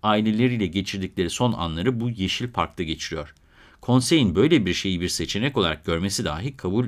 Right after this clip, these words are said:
edilemez diyerek insanları kampanyaya katılmaya ve kent konseyini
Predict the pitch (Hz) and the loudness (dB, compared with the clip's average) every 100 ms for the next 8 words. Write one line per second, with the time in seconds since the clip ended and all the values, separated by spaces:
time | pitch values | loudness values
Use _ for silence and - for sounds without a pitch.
0 | 120 82 98 123 78 78 78 85 147 - | -4 -2 0 2 0 -4 -4 -2 -2 -4
1 | - - _ - 117 107 107 104 117 143 | -20 -20 _ -4 -2 0 0 0 -2 -2
2 | 95 98 107 90 78 101 - 80 90 131 | -4 0 2 2 0 -4 -4 -4 0 0
3 | 92 127 139 139 117 - 78 85 | 2 2 2 2 0 -2 -6 -4